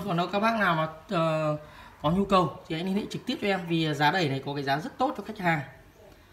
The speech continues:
Và hôm nay thì Tùng Nguyễn Audio giới thiệu về hai thiết bị âm thanh này để cho các bác đi làm sự kiện, quan tâm đến kênh của em. Và sản phẩm của em, ờ, bảo hành hai năm,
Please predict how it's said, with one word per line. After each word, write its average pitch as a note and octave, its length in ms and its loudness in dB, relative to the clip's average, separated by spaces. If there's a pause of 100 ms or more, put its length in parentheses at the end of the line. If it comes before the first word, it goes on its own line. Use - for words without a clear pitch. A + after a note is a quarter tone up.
(300)
Và F3 100 8
hôm A3+ 100 6
nay B3+ 160 4
thì G#3 80 0
Tùng F#3 180 2
Nguyễn B3+ 120 4
Audio A3+ 420 4
giới F#3 100 4
thiệu G#3+ 160 -4
về F3+ 120 2
hai G#3 160 0
thiết C4 120 -4
bị A#3+ 140 -4
âm G#3+ 140 0
thanh G#3 200 0
này F3+ 260 -2
để E3 120 -4
cho G3 80 -6
các A3+ 160 -4
bác B3 140 0
đi A#3 60 -2
làm F#3 160 -2
sự A3+ 240 -6
kiện, G#3+ 200 -2 (240)
quan G3+ 180 -2
tâm G#3+ 160 4
đến F3+ 240 0
kênh G#3 220 0
của E3+ 100 -2
em. F#3 220 2 (540)
Và E3 100 2
sản E3 220 0
phẩm D3 180 -2
của C#3 80 -2
em, F#3+ 240 -2
ờ, F#3 440 -4 (180)
bảo C#3+ 140 -2
hành D#3+ 240 2
hai F3+ 200 -2
năm, G#3 200 2